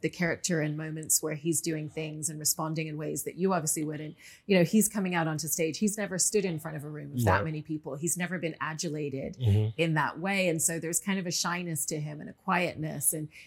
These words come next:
Speaker 1: even when he starts to accept it and absorb it, it's not, "Yes, I'm here and I'm Craig."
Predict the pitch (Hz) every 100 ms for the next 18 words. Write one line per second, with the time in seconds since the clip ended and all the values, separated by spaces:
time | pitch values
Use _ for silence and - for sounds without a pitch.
0 | _ 190 185 185 175 151 175 - - 170
1 | - 175 - 170 - 151 131 156 156 190
2 | 208 226 - - _ - 165 - 175 165
3 | 160 - 175 185 - 165 151 151 170 165
4 | 160 151 151 147 151 180 156 143 101 -